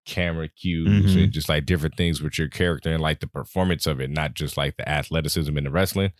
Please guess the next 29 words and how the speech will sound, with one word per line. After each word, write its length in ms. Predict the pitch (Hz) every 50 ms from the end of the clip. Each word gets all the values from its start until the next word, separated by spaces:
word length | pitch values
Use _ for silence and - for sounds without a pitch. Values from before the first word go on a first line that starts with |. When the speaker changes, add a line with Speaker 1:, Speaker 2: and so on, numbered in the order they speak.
| _ - -
Speaker 2:
Yeah. 200 | 104 98 87 78
Speaker 1:
So 120 | - 101
I 100 | 95 98
think, 340 | - - 120 113 104 98 -
you 140 | - 110 107
know 140 | 101 101 98
what 20 |
I'm 60 | 98 87
saying, 160 | - 110 104
like, 160 | 95 90 85
that 140 | 87 98 101
kind 140 | - 107 90
of 60 | 85
stuff 380 | - - 95 90 82 76 - _ _ _ _ _ _ _ _ _ _ _ _ _ _ _ _ -
just 240 | 101 101 87 78 80
went 200 | 98 95 90 78
leaps 260 | 90 98 92 - -
and 100 | 87 76
bounds 300 | 90 95 110 117 98 -
for, 100 | - 101
like, 220 | 95 92 87 - -
all 180 | 107 147 160
of 60 | 127
them, 180 | 98 92 85 85
'cause 180 | - 92 82 80
that 180 | 92 90 90 -
you, 160 | 107 104 95 -
you 160 | 123 127 123
get, 200 | 131 120 -